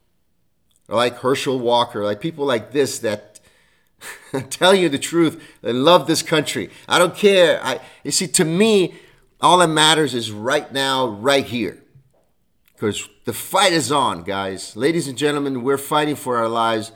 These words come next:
We're fighting for respect and love. And we're fighting for God, really, for something bigger than ourselves. And this control and the matrix and how they wanna control you. 'Cause otherwise, what, what's gonna happen is this.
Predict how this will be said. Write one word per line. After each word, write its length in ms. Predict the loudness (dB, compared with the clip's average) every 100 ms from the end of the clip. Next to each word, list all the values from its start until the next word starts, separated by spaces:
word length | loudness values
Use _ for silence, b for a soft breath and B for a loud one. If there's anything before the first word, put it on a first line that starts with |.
| b b b -10
We're 100 | -10
fighting 340 | -2 -2 -2
for 200 | -4 -6
respect 640 | -6 -6 -6 -4 -4 -6 -14 b b
and 200 | -10 -4
love. 220 | 0 0 0
And 120 | -4
we're 80 | -6
fighting 340 | -4 -2 -2
for 180 | -4 -10
God, 460 | -2 2 2 2
really, 220 | -2 -4 -6
for 140 | -8
something 420 | -6 -6 -6 -6
bigger 240 | -4 -2 -2
than 140 | -4
ourselves. 540 | -6 -4 -2 -2 -2 b b b b b _ _
And 100 | -6
this 120 | -4 -2
control 760 | -4 -4 0 4 4 4 2
and 100 | -2
the 60 | -2
matrix 640 | 0 0 0 -2 -4 -8 b b
and 120 | -10 0
how 140 | 2
they 80 | 2
wanna 220 | 0 -4
control 500 | -8 -12 -2 2 2
you. 340 | 2 -4 -6 -16 _ _ _ _ _ _ _ _ _ _ _ _ _ _ _ -6
'Cause 160 | -4
otherwise, 840 | 0 2 4 4 4 2 0 -6 -8
what, 220 | -10 -8
what's 160 | -6 -4
gonna 200 | -2 0
happen 340 | 2 0 0
is 180 | -6 -4
this. 380 | -2 -2 -4